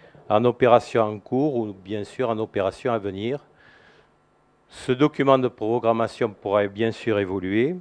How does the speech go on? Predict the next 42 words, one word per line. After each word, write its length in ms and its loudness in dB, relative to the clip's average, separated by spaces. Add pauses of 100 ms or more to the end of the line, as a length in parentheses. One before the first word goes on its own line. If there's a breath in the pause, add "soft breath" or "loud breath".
(160)
et 140 -4
son 160 -2
degré 280 4
de 80 0
réalisation 640 0
sera 240 0
évalué 560 0
régulièrement. 720 -6 (340)
Donc 200 -18
il 40 -12
n'est 60 -8
pas 140 -6
question 320 -8
d'avoir 340 -6
quelque 280 -10
chose 240 -8
de 100 -6
figé, 460 -8 (640 soft breath)
mais 100 -10
de 80 -4
prendre 300 -4
en 100 -6
compte 320 -2
effectivement 480 -6
un 80 0
certain 340 -2
nombre 480 0 (640 loud breath)
d'éléments 720 6
qui 200 -6
seront 440 4
apportés 440 4
au 100 8
fur 220 0
et 20 8
à 40 4
mesure, 560 -2
je 200 -10
dirais, 460 -4 (120)
euh, 240 -2 (140)
de, 580 -2
de 80 4
l'analyse. 560 0